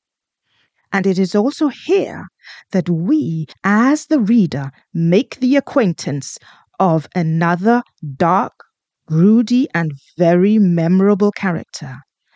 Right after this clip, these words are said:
that character being the landscape itself, the moor.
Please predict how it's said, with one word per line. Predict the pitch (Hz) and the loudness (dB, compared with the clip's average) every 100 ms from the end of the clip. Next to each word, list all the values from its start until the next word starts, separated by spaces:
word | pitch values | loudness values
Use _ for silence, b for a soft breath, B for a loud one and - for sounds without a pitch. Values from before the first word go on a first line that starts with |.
| _ _ 160 | _ _ -16
that | 147 139 247 - | -8 -4 -4 -6
character | - 214 180 - - 156 | -6 -2 -2 -4 -8 -8
being | 143 139 226 247 277 294 | -6 -2 2 2 0 -4
the | 151 170 | -2 2
landscape | 160 170 185 208 240 - 220 220 - | 4 4 2 0 -2 -4 -2 -2 0
itself, | 214 - - - 170 120 - - _ _ _ _ _ - | -4 -4 -16 -6 -6 -6 -18 -20 _ _ _ _ _ -10
the | 156 180 | -2 2
moor. | 170 175 196 160 147 | 4 6 6 4 0